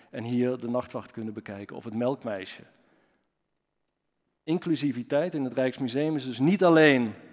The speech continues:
met woord beleden, maar ook echt met daad. En probeert u dat ook als u denkt, ik heb in mijn netwerk mensen die daar echt profijt van zouden hebben, die we daar een plezier mee doen, ehm,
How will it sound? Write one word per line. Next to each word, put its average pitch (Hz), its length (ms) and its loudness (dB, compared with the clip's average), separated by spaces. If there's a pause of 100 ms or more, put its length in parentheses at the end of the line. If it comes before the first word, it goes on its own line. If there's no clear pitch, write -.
(120)
met 127 280 2
woord 156 560 2
beleden, 147 500 2
maar 139 140 -2
ook 135 160 -8
echt - 420 -8
met 131 260 0
daad. 120 580 -2
En 120 120 -10
probeert 147 380 -2
u 156 60 -4
dat 143 180 -4
ook 147 180 -4
als 123 160 -8
u 127 80 -12
denkt, 135 240 -6
ik 139 140 -12
heb 139 160 -6
in 139 100 -2
mijn 151 200 8
netwerk 151 520 2 (260)
mensen 139 340 0
die 131 140 -4
daar 143 340 6
echt 135 200 -6
profijt 151 460 -2
van 160 160 -6
zouden 143 320 -2
hebben, 135 260 -8
die 123 100 -8
we 120 80 -10
daar 127 160 -2
een 120 60 -6
plezier 127 420 -8
mee 135 180 -2
doen, 131 300 -4 (400)
ehm, 120 420 -6